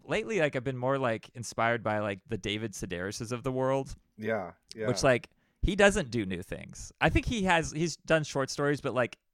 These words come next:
Speaker 1: mostly you buy a David Sedaris book and you know what you're getting.
Speaker 2: Yeah.
Speaker 1: Um, and I'm kinda down for that.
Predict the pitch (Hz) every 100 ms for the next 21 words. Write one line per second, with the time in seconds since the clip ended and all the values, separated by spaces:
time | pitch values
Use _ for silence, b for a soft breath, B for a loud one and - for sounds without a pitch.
0 | - 175 233 285 262 175 165 135 135 135
1 | - 110 117 127 - 139 - - 123 139
2 | 131 131 139 135 127 107 107 87 85 73
3 | - 113 _ _ _ - 107 92 110 101
4 | 90 87 _ _ _ _ _ _ - 135
5 | 202 - 240 254 156 165 202 185 - 110
6 | 104 92